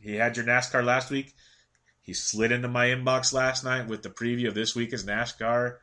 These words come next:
uh, D F S slate. It'll be posted this morning. Doc will have your U F C preview, the free card on U F C Fight Pass for this weekend, uh, Holmes versus Correa. We got all kinds of good stuff to like, but more importantly, let's get at it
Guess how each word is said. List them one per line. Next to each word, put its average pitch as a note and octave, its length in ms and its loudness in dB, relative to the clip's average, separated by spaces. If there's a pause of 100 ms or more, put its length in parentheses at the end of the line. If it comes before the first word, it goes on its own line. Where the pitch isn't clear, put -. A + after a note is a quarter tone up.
(380)
uh, G#2 180 0
D G#2+ 220 -2
F A#2+ 140 -4
S A#2+ 200 2
slate. A#2+ 180 0
It'll A2+ 140 -2
be G2 100 -8
posted A#2 440 -4
this A2+ 260 -4
morning. B2+ 420 -2 (400)
Doc A#2+ 240 0
will A#2 80 -2
have A#2+ 180 6
your A2 100 -2
U A#2 200 0
F A#2+ 60 -2
C B2 180 -4
preview, B2 560 -4 (400)
the - 80 -20
free A#2+ 240 -4
card B2 340 4
on G#2+ 320 0
U A2+ 140 -2
F A2+ 60 -4
C A#2+ 120 -8
Fight A#2+ 320 -2
Pass A#2+ 220 0
for A#2+ 80 -8
this A2+ 160 -6
weekend, B2 400 -4 (380)
uh, G#2 180 0
Holmes A#2+ 320 2
versus A#2+ 280 0
Correa. B2 560 2 (520)
We C3 80 -4
got D3 100 8
all C3+ 60 8
kinds C3+ 320 2
of - 20 0
good A2+ 100 2
stuff G#2 260 -2
to G#2 80 -8
like, G2+ 360 2
but G2+ 140 -6
more B2 160 -2
importantly, B2 420 0
let's A2+ 160 -2
get A2+ 160 2
at A2+ 200 6
it G2+ 120 -4